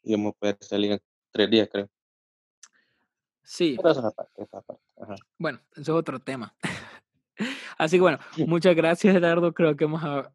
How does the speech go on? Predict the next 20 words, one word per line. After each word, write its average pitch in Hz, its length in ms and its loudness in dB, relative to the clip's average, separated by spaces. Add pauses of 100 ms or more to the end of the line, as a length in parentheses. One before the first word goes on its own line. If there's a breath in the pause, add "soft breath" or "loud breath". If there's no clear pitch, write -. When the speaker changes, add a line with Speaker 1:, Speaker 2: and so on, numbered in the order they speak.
Speaker 2:
cubierto 135 580 -2
más 135 160 -8
o 147 60 -6
menos 143 180 -8
lo 143 80 -8
que 123 120 -14
queríamos 123 300 -10
hablar. 135 240 -2
No 170 120 0
sé 156 100 -4
si 151 100 -4
quieres 147 200 -2
agregar 131 320 -6
algo. 160 400 -6 (2000)
Speaker 1:
Cubrimos 113 580 2
lo 107 120 -12
que - 140 -20
queríamos 117 420 -6
y 104 60 -6
más. 98 380 -8